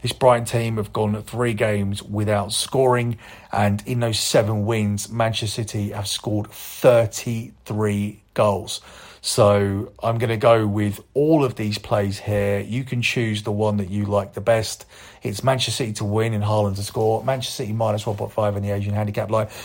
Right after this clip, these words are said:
Manchester City and over two and a half goals, and Manchester City half-time, full-time, which is available at the best price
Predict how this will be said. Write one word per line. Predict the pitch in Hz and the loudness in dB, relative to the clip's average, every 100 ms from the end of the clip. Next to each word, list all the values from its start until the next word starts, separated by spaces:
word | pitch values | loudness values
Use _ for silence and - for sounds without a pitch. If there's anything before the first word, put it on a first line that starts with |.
| - | -4
Manchester | - 139 135 139 | 0 0 0 -4
City | 127 123 - | -4 -4 -4
and | 113 - | -6 -2
over | 123 127 120 | 0 0 -2
two | - 127 | -2 -2
and | 117 | 0
a | |
half | 113 110 - | 0 -2 0
goals, | 139 147 139 - | 0 0 -4 -2
and | 160 139 | -2 0
Manchester | 127 123 120 - | -2 -2 -4 -4
City | 107 | -2
half-time, | 107 104 101 - 101 | 0 0 0 -2 -2
full-time, | 101 104 101 101 98 | -2 -4 -2 -2 -2
which | 95 - | -4 -4
is | 95 | -4
available | 92 98 95 95 | -2 -2 -2 -6
at | - - | -8 -16
the | 104 | 0
best | 117 110 | 0 0
price | - 98 | -2 -2